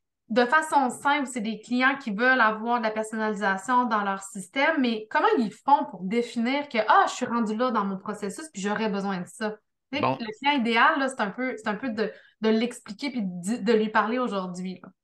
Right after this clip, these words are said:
Speaker 2: Bon, mais c'est intéressant parce que tu le définis, un, on l'a défini un petit peu sous l'angle, je sais pas, moi, mathématique sociodémographique, là. Un manufacturier de trois millions,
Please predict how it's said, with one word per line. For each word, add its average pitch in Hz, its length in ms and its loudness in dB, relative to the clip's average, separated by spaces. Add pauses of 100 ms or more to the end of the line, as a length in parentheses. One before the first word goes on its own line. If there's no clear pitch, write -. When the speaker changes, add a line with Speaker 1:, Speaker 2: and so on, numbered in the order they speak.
(140)
Speaker 2:
Bon, 117 200 0
mais 95 100 -10
c'est 143 140 -2
intéressant 156 400 0
parce 87 160 -14
que 127 60 -6
tu 135 120 -6
le 147 60 -4
définis, 202 500 0 (320)
un, 208 140 4 (180)
on 156 140 4
l'a 170 120 2
défini 185 360 -4
un 220 160 2
petit - 200 -6
peu 214 300 4 (280)
sous 143 540 0
l'angle, 123 680 -2
je 92 80 -16 (180)
sais 98 80 -10
pas, 113 160 -6
moi, 117 140 -4
mathématique 127 680 -2
sociodémographique, 123 920 -4
là. 214 160 -4 (380)
Un 127 240 2
manufacturier 185 840 -2
de 302 80 -8
trois 160 220 2
millions, 139 420 0